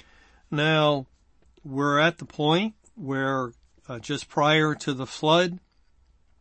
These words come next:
God is looking out upon the world, and he sees that the line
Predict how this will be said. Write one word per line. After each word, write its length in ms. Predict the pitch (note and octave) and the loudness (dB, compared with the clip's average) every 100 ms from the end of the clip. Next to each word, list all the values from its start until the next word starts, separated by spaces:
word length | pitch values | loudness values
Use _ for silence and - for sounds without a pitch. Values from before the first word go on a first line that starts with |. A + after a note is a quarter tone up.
| - | -10
God 480 | A#2 D3 D3 D3+ D3+ _ _ _ _ _ | 2 4 6 4 0 _ _ _ _ _
is 200 | C3 A#2 | -10 -4
looking 400 | C#3+ D3+ D3+ D3 | -4 -2 -2 0
out 260 | D3+ D#3 - - | 0 0 -2 -10
upon 400 | C#3+ - C#3 B2+ | -8 -4 -4 -4
the 60 | |
world, 540 | B2 D3 E3+ F3+ F3+ E3 _ _ _ | -2 2 4 4 2 -4 _ _ _
and 160 | C3 A#2+ | -10 -6
he 200 | C3+ C3+ | -6 -6
sees 760 | - D#3 D3+ D3+ D#3 C#3+ - - _ _ _ - | -2 -2 0 -2 -4 -6 -8 -12 _ _ _ -10
that 400 | C#3 C#3 C#3 C3+ _ _ _ | -2 2 0 -2 _ _ _
the 220 | - C3 C3 | -8 -4 -2
line 680 | C#3+ E3 F3 F#3 F#3 F3 | 0 2 2 0 -2 -4